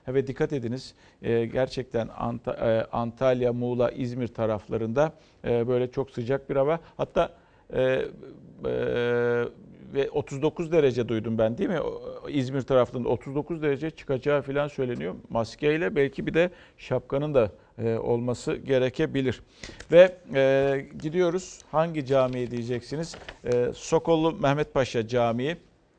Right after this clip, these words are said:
E, şimdi görüntüsü de gelsin. Bu görüntüyü, e, paylaşan arkadaşımız kameraman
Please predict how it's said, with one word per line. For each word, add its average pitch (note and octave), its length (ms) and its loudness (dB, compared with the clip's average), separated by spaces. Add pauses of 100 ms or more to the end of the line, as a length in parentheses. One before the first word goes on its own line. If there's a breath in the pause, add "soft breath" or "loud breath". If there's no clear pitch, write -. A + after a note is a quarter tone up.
(380)
E, A2 380 -2
şimdi G#2+ 260 -8
görüntüsü A2+ 420 -4
de A2+ 120 2
gelsin. G#2+ 440 -2 (440 loud breath)
Bu C3+ 100 -2
görüntüyü, D3+ 500 2
e, B2+ 280 -2
paylaşan C3 520 2
arkadaşımız B2+ 720 -2
kameraman B2+ 560 2